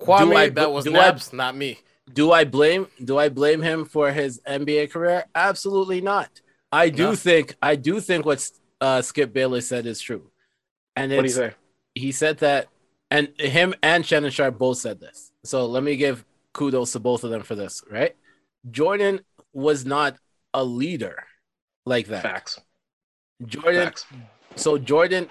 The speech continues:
Speaker 2: talked to everybody the same way, and you don't get production from people the same way.
Speaker 1: Mm-hmm.
Speaker 2: So, so you can't expect his confidence to be at the level that it is if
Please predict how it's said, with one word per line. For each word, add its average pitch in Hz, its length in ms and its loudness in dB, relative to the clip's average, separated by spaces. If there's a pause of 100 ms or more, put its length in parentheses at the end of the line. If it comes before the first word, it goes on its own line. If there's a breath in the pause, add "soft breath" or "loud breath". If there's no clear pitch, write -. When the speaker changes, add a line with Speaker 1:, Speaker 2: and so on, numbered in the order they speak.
Speaker 2:
talked 151 280 -2
to 151 120 -2
everybody 139 420 0
the 131 120 -4
same 139 320 -4
way, 127 380 -2
and 127 180 -8
you 147 80 -4
don't 160 200 -2
get 151 240 -2
production 139 500 -2
from 117 180 -10
people 117 360 -6
the 123 160 -6
same 123 340 -6
way. 147 180 -2 (680)
Speaker 1:
Mm-hmm. 143 40 -8
Speaker 2:
So, 147 440 0 (1160)
so 143 300 0
you 131 220 -6
can't 165 400 -2 (800)
expect 147 520 -2 (300)
his 131 220 -2
confidence 139 580 -2
to 131 80 -8
be 131 180 -2
at 120 140 -2 (120)
the 123 140 -6
level 127 300 -4
that 120 140 -4
it 117 140 -8
is 123 360 -4 (480)
if 127 280 -4